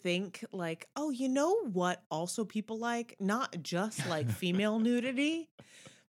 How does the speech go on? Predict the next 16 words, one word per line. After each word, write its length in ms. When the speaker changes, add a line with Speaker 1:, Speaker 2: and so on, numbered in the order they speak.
Speaker 1:
male 680
bodies." 840
Speaker 2:
Well, 120
I 80
assumed 480
it's 160
already 320
in 60
the 60
script 380
that 100
he's 100
gonna 180
be 140
completely 520
nude 440